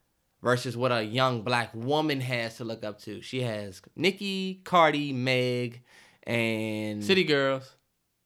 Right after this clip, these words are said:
Speaker 2: Saweetie.
Speaker 1: City Girls, Saweetie.
Speaker 2: But you got Rhapsody, you have No Name, you got,
Speaker 1: You got Rhapsody and No,
Speaker 2: uh,
Speaker 1: No Name that
Speaker 2: Oranica, you have,
Speaker 1: Yeah,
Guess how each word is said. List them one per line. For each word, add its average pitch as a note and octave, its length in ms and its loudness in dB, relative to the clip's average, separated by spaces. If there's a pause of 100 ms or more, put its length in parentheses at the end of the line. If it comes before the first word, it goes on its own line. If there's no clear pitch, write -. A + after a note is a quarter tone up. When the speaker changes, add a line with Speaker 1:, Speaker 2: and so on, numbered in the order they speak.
(100)
Speaker 2:
Saweetie. E3 480 4
Speaker 1:
City D#3 300 4
Girls, C#3+ 420 2
Saweetie. B2+ 720 0
Speaker 2:
But C3+ 140 2
you D#3 60 4
got C3 160 4
Rhapsody, A#2+ 480 2
you B2 180 2
have A#2 400 -2
No B2+ 240 2
Name, A#2+ 380 0
you A#2+ 100 -4
got, A#2 160 0
Speaker 1:
You D3 60 4
got C3+ 100 4
Rhapsody D#3 380 6
and D3 100 0
No, C#3+ 100 0
Speaker 2:
uh, C#3 40 0
Speaker 1:
No C3+ 240 4
Name C3 160 8
that B2+ 340 6
Speaker 2:
Oranica, B2 240 2
you A#2+ 160 2
have, A#2 260 4
Speaker 1:
Yeah, A2+ 140 -2